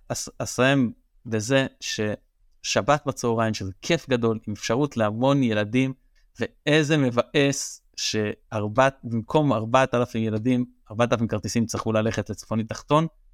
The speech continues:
שיועתקו לדרומי. ממש ממש חבל, באמת, אנשים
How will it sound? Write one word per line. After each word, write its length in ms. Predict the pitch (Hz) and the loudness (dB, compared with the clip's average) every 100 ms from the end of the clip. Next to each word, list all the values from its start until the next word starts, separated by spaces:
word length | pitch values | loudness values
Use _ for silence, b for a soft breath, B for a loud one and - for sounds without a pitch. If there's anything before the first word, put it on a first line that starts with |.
| _ - | _ -14
שיועתקו 960 | - 107 104 104 104 110 107 - 120 | -4 -2 0 0 0 0 0 -2 -2
לדרומי. 1120 | 110 107 101 101 98 98 98 101 104 110 139 143 - _ _ _ 123 | 2 2 2 2 2 2 0 -4 -4 0 2 0 -6 _ _ _ 2
ממש 280 | 151 170 | 2 2
ממש 140 | 151 - | 0 0
חבל, 320 | 127 139 147 | 2 4 2
באמת, 340 | 120 127 139 | 2 0 0
אנשים 460 | - 120 - 160 | 2 0 0 -2